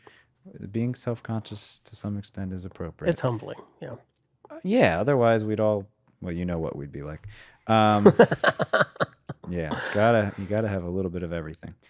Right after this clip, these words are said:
Speaker 1: We can leave it. I appreciate you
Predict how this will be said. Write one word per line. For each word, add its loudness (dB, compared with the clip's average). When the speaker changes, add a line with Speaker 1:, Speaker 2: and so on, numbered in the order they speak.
Speaker 1:
We 8
can 6
leave 8
it. 4
I 8
appreciate 4
you 4